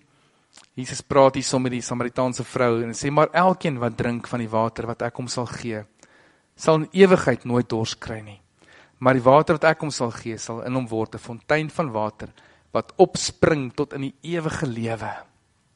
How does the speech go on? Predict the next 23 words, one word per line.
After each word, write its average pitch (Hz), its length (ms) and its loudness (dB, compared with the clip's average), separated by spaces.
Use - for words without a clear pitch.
Ja, 175 240 -2
kan 190 140 2
jy 190 100 4
dink, 202 220 10
daai 180 120 10
fontein 196 440 8
binnekant 185 400 8
jou, 180 140 12
dit - 140 6
spring 208 400 10
nou 214 240 12
in 202 100 6
jou 208 60 8
op, 190 120 8
maar 185 120 8
dit - 120 -4
spring 214 280 2
op 202 80 4
tot 208 160 -2
in 196 80 2
die 202 80 0
ewige 208 240 4
lewe. 190 300 0